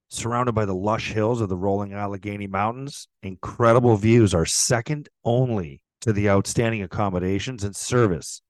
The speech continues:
Enjoy the triple A Four Diamond Resort, complete with luxurious rooms and amenities, expansive dining options, and of course,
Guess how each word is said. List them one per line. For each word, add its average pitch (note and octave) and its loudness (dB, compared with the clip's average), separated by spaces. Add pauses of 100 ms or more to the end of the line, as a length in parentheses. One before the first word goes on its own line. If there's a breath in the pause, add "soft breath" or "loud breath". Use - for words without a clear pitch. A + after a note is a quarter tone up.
(100)
Enjoy A#2 4
the G#2 2
triple C#3+ 2
A G#2 4
Four B2+ -2
Diamond A2 -2
Resort, F#2 -2
complete G#2 -2
with G2+ -2
luxurious G2+ -4
rooms G#2+ -6
and G#2+ -6
amenities, B2 -4 (120)
expansive A#2 -2
dining G2 -2
options, F2 -6
and F#2 -6
of F2 -8
course, A2+ 2